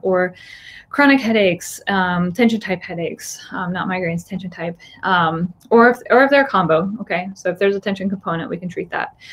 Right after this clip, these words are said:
Um, it could be anything with shoulder dysfunction. I mean, you name it, if there's a trigger point that's developed in that muscle, then, uh, treating that trigger point can really overall improve the movement, um, that, that you're looking for.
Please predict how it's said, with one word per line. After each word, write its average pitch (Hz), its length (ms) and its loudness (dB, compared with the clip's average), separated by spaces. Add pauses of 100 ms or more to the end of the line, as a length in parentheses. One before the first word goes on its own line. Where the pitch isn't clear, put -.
(260)
Um, 175 240 2
it - 160 0
could 196 240 -2
be 196 400 4 (380)
anything 214 340 2
with 196 260 4
shoulder 269 300 2
dysfunction. 208 600 -2
I 180 40 -2
mean, 214 180 2
you 262 160 4
name 220 280 2
it, 285 240 2
if 196 100 -4
there's 214 220 0
a 202 40 -4
trigger 208 220 -4
point 220 180 -4
that's 196 160 -6
developed 196 520 -4
in 208 80 -2
that 175 160 -8
muscle, 240 500 0
then, 185 440 -4 (100)
uh, 139 280 -10
treating 240 360 2
that 196 120 -2
trigger 202 200 -8
point 190 240 -6
can 190 120 -8
really 180 280 -2
overall 180 480 0
improve 175 460 -4
the 175 100 -4
movement, 170 440 -4 (460)
um, 170 500 -8
that, 165 440 -4
that - 280 -6
you're 180 160 -4
looking 170 280 -6
for. - 300 -6